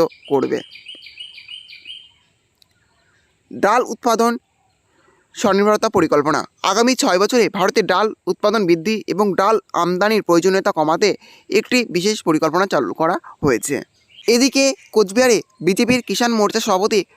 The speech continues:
মুরারি রায় বাজেটটির প্রশংসা করেছেন, যিনি এটিকে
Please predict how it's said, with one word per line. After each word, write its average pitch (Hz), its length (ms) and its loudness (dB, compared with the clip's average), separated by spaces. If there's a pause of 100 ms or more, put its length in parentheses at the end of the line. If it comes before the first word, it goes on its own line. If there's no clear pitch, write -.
(180)
মুরারি 208 460 2
রায় 240 160 0 (280)
বাজেটটির 185 400 2 (160)
প্রশংসা 214 400 0
করেছেন, 165 300 2 (380)
যিনি 240 180 2 (260)
এটিকে 226 240 0